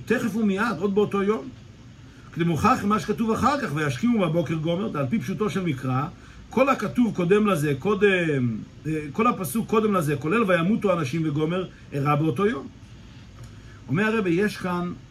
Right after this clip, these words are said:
קושייה נוספת בפסוקים. משה רבינו הרי ביקש, אה, רחמים על בני ישראל, והוא הציל אותם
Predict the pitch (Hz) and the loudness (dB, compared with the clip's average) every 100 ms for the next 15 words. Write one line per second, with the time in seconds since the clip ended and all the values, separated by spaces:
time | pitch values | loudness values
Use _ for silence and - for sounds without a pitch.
0 | - - 147 - 180 175 143 175 151 - | -20 -8 -8 -4 -2 0 -2 -4 -8 -10
1 | - - - 131 123 135 - 110 85 - | -14 -18 -10 -10 -8 -8 -6 -8 -8 -14
2 | - - - - - - 127 226 220 208 | -20 -20 -20 -20 -14 -4 0 2 4 2
3 | 208 180 170 147 131 202 196 - - - | 2 0 0 0 -2 -2 -2 -6 -16 -16
4 | - 147 143 139 123 139 190 151 143 165 | -4 0 0 0 0 0 0 -2 -2 -2
5 | 135 131 131 143 202 202 - - - - | -2 -2 -2 -2 -6 -12 -18 -20 -18 -12
6 | 110 156 175 180 180 156 156 127 - 190 | -4 0 0 -2 -6 -2 -2 -2 -4 -4
7 | 180 185 180 185 | -2 -2 -2 -2